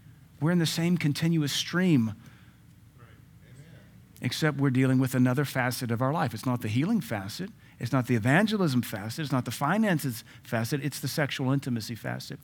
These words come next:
But if there's a sexless marriage, it's because a soul is broken. A mind is not renewed. Emotions aren't tweaked. A will is not, uh, submitted. And so we've got to adjust this.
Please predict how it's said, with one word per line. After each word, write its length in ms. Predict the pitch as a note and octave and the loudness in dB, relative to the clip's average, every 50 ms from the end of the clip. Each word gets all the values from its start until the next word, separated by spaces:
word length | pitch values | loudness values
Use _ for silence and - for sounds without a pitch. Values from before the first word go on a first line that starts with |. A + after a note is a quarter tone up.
| - - - - - - - - - - | -20 -20 -20 -20 -20 -20 -20 -20 -10 2
But 140 | - C3+ C#3 | 4 6 6
if 120 | C#3+ C3 - | 6 6 6
there's 360 | D#3+ F3 F3+ F3 D3+ - - - - - | 6 6 6 6 4 2 -2 -12 -16 -6
a 140 | - C3 B2+ | -4 -2 -2
sexless 600 | - - - G3 G#3 G#3 - - - E3+ C3+ - | -2 0 2 2 2 2 0 -2 -2 -2 -2 0
marriage, 440 | D#3+ E3 F3 F#3 E3+ D3+ C3+ A#2 C3 | 2 2 4 6 6 6 4 2 0
it's 100 | A#2 - | -4 -4
because 380 | - C3 A#2+ - C3 B2+ A#2 A#2+ | -4 -4 -2 0 0 0 0 0
a 80 | A#2 | -2
soul 560 | A2+ - - - F3 F3+ F3 D#3+ C3+ B2+ C3 | -2 -2 -4 -2 -2 0 0 0 0 -2 -2
is 160 | B2+ B2 G#2 G#2 | -4 -6 -6 -6
broken. 640 | G2+ A2 B2 B2+ B2 A2+ - C3 B2 A#2+ C3 - - - - - - - - - - - - - - - - - - - - - - - | -2 0 0 0 0 -2 -4 -6 -6 -6 -8 -10 -16 -20 -20 -20 -20 -20 -20 -20 -20 -20 -20 -20 -20 -20 -20 -20 -20 -20 -20 -20 -14 -8
A 60 | E2+ | -4
mind 500 | F#2 A2 B2 B2+ C#3 D3+ D3 D3 D3 C#3+ | 0 4 4 4 6 6 6 4 4 4
is 120 | C3+ A#2+ C#3 | 2 2 0
not 200 | C#3+ C3+ C#3 C3+ | 0 -2 0 0
renewed. 540 | B2+ B2 B2+ C3+ C#3 C#3 C#3 C#3+ C#3 C3 - - - - | 4 4 6 6 6 6 4 4 2 0 -2 -12 -10 -6
Emotions 600 | G#2 G2+ G#2 B2 C#3+ D3+ C#3 - - C#3 B2 C3 | -2 0 2 4 2 2 2 0 0 0 0 0
aren't 220 | C3+ C3+ C#3 C3 | 0 -2 -2 -4
tweaked. 440 | - - D3+ C#3+ C#3 C#3 C3+ - - | -6 -4 0 2 2 2 0 -2 -12
A 60 | G#2 | -10
will 420 | G2+ G2+ A#2 C#3 D3 D3 D3 D3 C#3 - - - - | -4 0 2 4 4 4 4 2 0 -4 -10 -12 -8
is 160 | C#3 B2 A#2 | -6 -4 -2
not, 200 | C#3+ C3 C3+ C#3 | 0 0 0 0
uh, 80 | C3+ B2+ | -2 -4
submitted. 540 | A#2+ - - C3 B2+ C#3 C#3 C#3+ C#3+ C3 - - - - - - - | -8 -6 -2 0 0 2 2 0 -2 -4 -6 -12 -20 -20 -20 -18 -10
And 160 | - B2+ A#2+ | -6 -6 -4
so 80 | - C3+ | -2 0
we've 160 | B2 B2+ B2 | 0 0 0
got 160 | B2 C3+ C3+ | 2 0 0
to 120 | C3+ C3 A#2+ | 0 0 -2
adjust 440 | A2 A2 A#2+ C3 C3 B2+ - - - | -2 -2 0 0 0 -2 -4 -6 -6
this. 360 | C#3+ A#2 G#2+ - - - | -6 -6 -6 -6 -8 -10